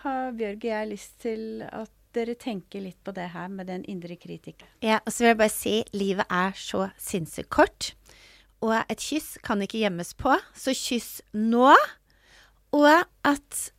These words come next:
Speaker 2: eh, det å kritisere og det å komme med sånne små stikk, det gjør ikke noe annet enn å skape dårlig stemning og ødelegge kjærligheten, ta vekk biter av kjærligheten.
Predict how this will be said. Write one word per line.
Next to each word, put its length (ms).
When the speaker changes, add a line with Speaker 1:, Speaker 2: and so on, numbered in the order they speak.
Speaker 2:
eh, 180
det 380
å 60
kritisere 840
og 80
det 140
å 20
komme 300
med 160
sånne 160
små 240
stikk, 760
det 120
gjør 180
ikke 200
noe 120
annet 680
enn 440
å 240
skape 360
dårlig 360
stemning 760
og 200
ødelegge 400
kjærligheten, 840
ta 260
vekk 220
biter 380
av 80
kjærligheten. 580